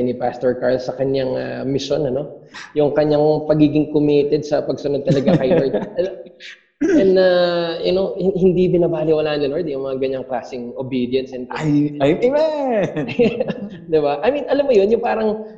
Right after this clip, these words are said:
Speaker 1: hindi ka naman nagmamadali, pero hindi ka din naman naghahabol. Alam mo yun?
Speaker 2: Exactly.
Speaker 1: Parang, "Lord, ikaw bahala. Basta kung may gagawin ako, may kailangan akong gawin for, for your kingdom, I'm willing to do it." And napakahalaga nun na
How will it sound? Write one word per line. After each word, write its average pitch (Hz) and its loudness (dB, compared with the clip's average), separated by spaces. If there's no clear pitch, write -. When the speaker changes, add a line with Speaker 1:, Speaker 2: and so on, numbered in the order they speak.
Speaker 1:
hindi 233 -6
ka 262 2
naman 254 0
nagmamadali, 165 0
pero 208 -6
hindi 208 -4
ka 185 -4
din 175 0
naman 160 0
naghahabol. 120 -8
Alam 185 -2
mo 147 -2
yun? 135 0
Speaker 2:
Exactly. - -8
Speaker 1:
Parang, 214 0
"Lord, 220 0
ikaw 226 -2
bahala. 226 -4
Basta 202 -6
kung 196 -2
may 196 0
gagawin 185 -2
ako, 160 -4
may 156 -6
kailangan 147 -8
akong 147 -8
gawin 139 -4
for, 127 -6
for 135 -8
your 123 -4
kingdom, 135 -10
I'm 135 -10
willing 135 -8
to 135 -18
do 127 -8
it." 120 -8
And 202 -2
napakahalaga 165 -4
nun 135 -8
na 127 -12